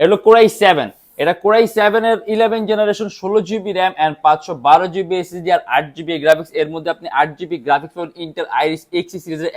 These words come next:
একেবারে লেটেস্টটা। আর এটা আমাদের প্রাইস থাকবে আটান্ন হাজার নয়শো টাকা। কাস্টমাইজেবল, ষোলো জিবি র্যাম আছে, যদি চান ল্যাপটপ র্যাম প্লাস করতে আপনি থার্টি টু জিবি করতে পারবেন। পাঁচশো বারো জিবি এসএসডি আছে, ল্যাপটপে এসএসডি প্লাস করতে পারেন, around তিন থেকে সাড়ে তিন ঘন্টার মধ্যে ব্যাটারি ব্যাকআপ পাবেন।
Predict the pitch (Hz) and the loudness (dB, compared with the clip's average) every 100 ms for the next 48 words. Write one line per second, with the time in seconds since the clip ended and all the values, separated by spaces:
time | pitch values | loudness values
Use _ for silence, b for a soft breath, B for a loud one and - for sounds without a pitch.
0 | 143 160 156 147 127 120 120 - 95 - | -6 -4 0 0 0 -6 -8 -10 -12 -12
1 | _ _ _ 110 120 180 190 220 226 233 | _ _ _ -2 0 0 4 6 6 6
2 | 233 185 196 - 208 170 170 - - 160 | 6 4 2 2 2 2 0 -2 0 0
3 | - 202 196 185 180 170 139 127 123 110 | 4 2 2 2 2 2 0 -2 -2 -2
4 | 90 78 _ _ _ _ - 147 165 208 | -4 -6 _ _ _ _ 2 2 4 2
5 | 196 185 196 202 - 196 196 180 185 156 | 4 4 2 0 0 0 2 0 2 4
6 | 160 175 175 165 127 170 180 185 170 165 | 4 4 0 -4 -4 -4 -2 -4 -2 -2
7 | 185 160 156 160 170 170 175 160 135 - | 0 0 0 0 -4 -2 -4 -4 -4 -2
8 | 151 160 180 165 156 151 147 131 113 107 | 0 0 -6 -8 -6 -6 -6 -4 -4 -6
9 | 107 _ _ _ _ 156 165 208 185 196 | -14 _ _ _ _ 2 4 4 6 6
10 | 196 190 190 180 196 190 208 196 185 160 | 6 2 2 2 0 0 0 0 2 0
11 | 165 160 151 143 185 180 208 196 196 - | 0 -2 -2 -2 -4 -2 0 2 0 -4
12 | 196 196 - 160 175 170 226 233 226 214 | -4 -4 0 0 0 -4 -6 -4 -4 -6
13 | 196 208 - 175 185 190 180 185 185 165 | -4 -4 0 0 0 -4 -6 -6 -4 -4
14 | 120 131 135 143 127 113 113 | 0 -2 -2 -2 -2 -2 -4